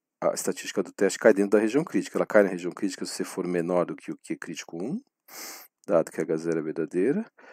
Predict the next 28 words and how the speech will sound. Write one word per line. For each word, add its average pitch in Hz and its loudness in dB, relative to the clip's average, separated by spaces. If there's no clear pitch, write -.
Aí - -8
tem 143 4
um 143 8
outro 202 6
jeito, 104 4
e - 2
esses 101 -4
dois 113 4
jeitos 131 2
são 147 2
mutuamente 139 6
exclusivos, 92 -2
né? 90 -4
Acontece 98 2
um, 110 0
não 120 2
acontece 143 0
o 170 4
outro. 98 2
Por 90 -14
isso - -14
que - -8
eu 98 -14
tô 104 -8
somando 104 2
as 87 -2
probabilidades 80 2
aqui. - -16